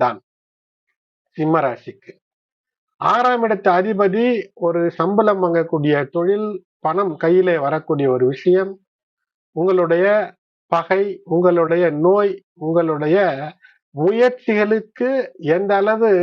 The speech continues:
தீவிரத்தை நீங்கள் காட்டுகிறீர்கள் என்ற அந்த முயற்சியினால் அடையக்கூடிய சுகத்தை காட்டக்கூடிய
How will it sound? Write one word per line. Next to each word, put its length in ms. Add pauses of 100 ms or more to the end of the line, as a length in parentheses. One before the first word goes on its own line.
(260)
தீவிரத்தை 500
நீங்கள் 300
காட்டுகிறீர்கள் 680 (540)
என்ற 300 (200)
அந்த 200
முயற்சியினால் 800 (140)
அடையக்கூடிய 520 (120)
சுகத்தை 360 (120)
காட்டக்கூடிய 600